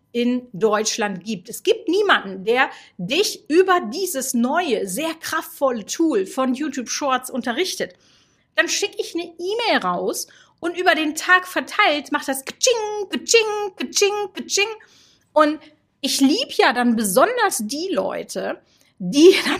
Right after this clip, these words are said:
behaupten, ja, E-Mail-Marketing ist tot, Social Media ist der,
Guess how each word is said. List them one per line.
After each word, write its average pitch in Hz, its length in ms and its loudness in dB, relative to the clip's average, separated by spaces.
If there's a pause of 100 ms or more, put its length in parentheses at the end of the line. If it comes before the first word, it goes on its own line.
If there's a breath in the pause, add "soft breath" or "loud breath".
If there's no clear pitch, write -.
behaupten, 226 640 4
ja, 202 720 2
E-Mail-Marketing 208 1000 0
ist 190 180 -6
tot, 202 340 0
Social 220 320 0
Media 233 300 2
ist - 240 -6
der, 202 200 2